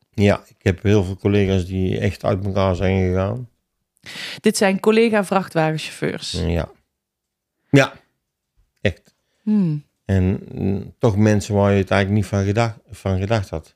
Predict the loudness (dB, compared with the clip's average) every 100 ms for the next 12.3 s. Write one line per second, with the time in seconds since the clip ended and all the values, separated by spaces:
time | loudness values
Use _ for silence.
0 | _ 0 2 2 2 2 2 0 0 0
1 | 2 -2 -2 -2 -2 -4 -4 -2 -4 -2
2 | -2 -2 -4 -6 -4 -2 0 0 -2 -4
3 | -4 -4 -2 -2 -4 -8 -16 -20 -18 -10
4 | -4 -2 -2 -2 -4 -2 -2 -2 -4 -2
5 | 0 0 2 2 2 0 -2 -6 -4 -4
6 | -4 -4 -4 -2 -2 0 0 0 -2 -4
7 | -4 -2 0 -2 -4 -2 -2 -2 0 2
8 | 4 6 8 8 6 4 0 0 0 0
9 | 0 2 4 6 4 4 2 0 -2 -4
10 | 2 4 4 4 2 0 0 0 0 -2
11 | -4 -6 -8 -6 -10 -6 -2 0 0 -2
12 | -2 -2 -2